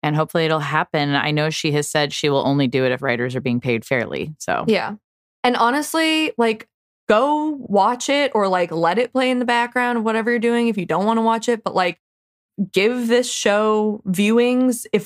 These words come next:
Speaker 2: only to prove that, like, these stories need to be told that are just not, like, fucking us as white women stories. There needs to be other stories. <laughs> So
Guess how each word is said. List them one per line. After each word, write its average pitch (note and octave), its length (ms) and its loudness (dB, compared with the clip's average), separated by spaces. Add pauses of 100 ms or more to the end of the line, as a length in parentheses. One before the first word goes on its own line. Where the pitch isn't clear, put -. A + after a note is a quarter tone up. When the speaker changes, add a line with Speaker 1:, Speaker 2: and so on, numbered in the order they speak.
Speaker 2:
only G#3 380 2
to G#3+ 140 -4
prove G3+ 580 0
that, E3+ 180 0
like, E3 360 -2 (120)
these F#3+ 360 -2 (260)
stories G#3 580 0
need F3 240 0 (280)
to G#3+ 80 -2
be E3+ 340 0 (220)
told - 420 0 (100)
that F#3+ 120 2
are F#3+ 100 2
just G3 220 -2
not, F3+ 360 2
like, E3 300 -2 (580)
fucking E3 560 -2 (400)
us G3+ 240 2
as F3 120 0
white F3 280 2
women B2+ 360 -4
stories. - 600 -4 (160)
There B3+ 120 4
needs A3+ 240 2
to A#3+ 100 2
be G#3 160 2
other F3 220 2
stories. D#3+ 580 -2
<laughs> - 300 -18
So - 400 2